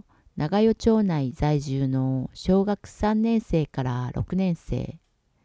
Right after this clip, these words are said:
十二人、千円。七月十二日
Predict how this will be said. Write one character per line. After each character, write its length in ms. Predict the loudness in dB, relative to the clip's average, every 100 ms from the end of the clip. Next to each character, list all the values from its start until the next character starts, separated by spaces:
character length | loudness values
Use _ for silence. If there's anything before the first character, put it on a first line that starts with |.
| _ _ _ _ _ _ _ _ _
十 240 | 0 2
二 180 | 4 4
人、 280 | 2 -2 -6 _ _ _ _ _ _
千 440 | _ -4 0 2 0
円。 220 | -2 -8 _ _ _ _ _ _ _
七 260 | _ -8 -2
月 520 | -2 -4 -2 2 2
十 240 | 0 0 2
二 140 | 2
日 520 | 2 0 -4 -4 -4